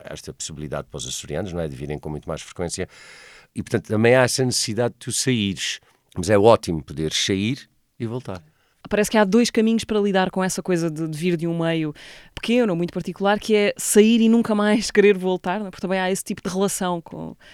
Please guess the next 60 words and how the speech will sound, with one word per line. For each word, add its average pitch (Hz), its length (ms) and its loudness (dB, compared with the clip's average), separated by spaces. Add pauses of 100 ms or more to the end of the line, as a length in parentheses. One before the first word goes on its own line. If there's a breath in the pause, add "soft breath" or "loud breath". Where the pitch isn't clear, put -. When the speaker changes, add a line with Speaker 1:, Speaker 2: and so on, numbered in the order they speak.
(120)
Speaker 2:
com - 80 -8
o 170 40 -2
sítio 196 280 2
de 190 80 4
onde 202 160 6
Speaker 1:
Sim. 180 80 8
Speaker 2:
se 175 80 4
vem, 175 340 0 (480 loud breath)
ter 190 160 2
uma 175 160 0
necessidade 160 420 -4
Speaker 1:
Eu 156 60 4
já, 185 120 6
Speaker 2:
grande 170 140 6
Speaker 1:
eu 151 40 4
já 170 80 2
Speaker 2:
de 160 60 2
Speaker 1:
pensei 156 160 4
Speaker 2:
partir. 160 160 4
Speaker 1:
nisso, 147 220 2
eu 120 40 4
quando, 127 280 0
quando 139 220 2
me 123 140 2 (100)
mudei 113 180 4
pensei 127 380 0
nisso, 104 260 0
ah, 120 180 -2
há 87 40 -2
tanta 117 260 -4
gente 110 300 -2
que - 160 -16
realmente, 107 460 0 (480 loud breath)
mas 120 200 -2
eu, 156 140 0
eu, 147 300 0
eu 139 380 0 (300)
não 131 140 2
sei 156 160 0
se - 100 0
não 160 140 6
há 156 40 8
uma 151 120 4
diferença, 139 420 2
como 156 220 0
tu 143 140 -4
dizes, 107 420 -2
entre 107 220 -2
uma 117 140 0
pessoa 120 300 0
que - 80 -6
sai 113 220 0
de 107 80 -6
uma 110 160 0
cidade, 85 880 0 (540)
alguém 78 320 -6
que 95 100 -6
é 95 60 0
de 78 120 -10
Lisboa, 87 800 2